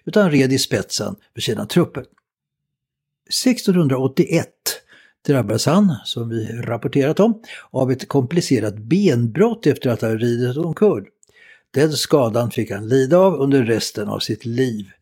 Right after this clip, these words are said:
Benpiporna måste ständigt under svåra smärtor rättas till. Han genomgick plågsamma operationer. Karl var en besvärlig patient på så sätt att han vägrade följa läkarnas ordinationer att ta det lugnt,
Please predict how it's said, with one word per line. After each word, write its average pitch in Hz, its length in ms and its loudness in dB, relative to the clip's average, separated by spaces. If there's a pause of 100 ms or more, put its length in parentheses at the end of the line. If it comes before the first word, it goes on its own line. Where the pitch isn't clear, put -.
(340)
Benpiporna 131 1080 0
måste 107 320 -6
ständigt 107 640 -2
under 117 220 -2
svåra 139 640 0
smärtor 117 640 -2 (240)
rättas 117 520 -2
till. 147 400 0 (800)
Han 120 200 -4
genomgick 113 680 -2
plågsamma 127 800 0
operationer. 117 1000 -4 (960)
Karl 170 260 2
var 113 160 -2
en 113 120 -8
besvärlig 151 540 2
patient 117 480 0
på 127 120 -2
så 117 180 -2
sätt - 260 -6
att 107 120 -10
han 113 180 -4
vägrade 139 600 2
följa 107 420 0
läkarnas 120 600 -2
ordinationer 107 800 -6
att 104 140 -8
ta 104 120 -10
det 120 140 0
lugnt, 123 460 0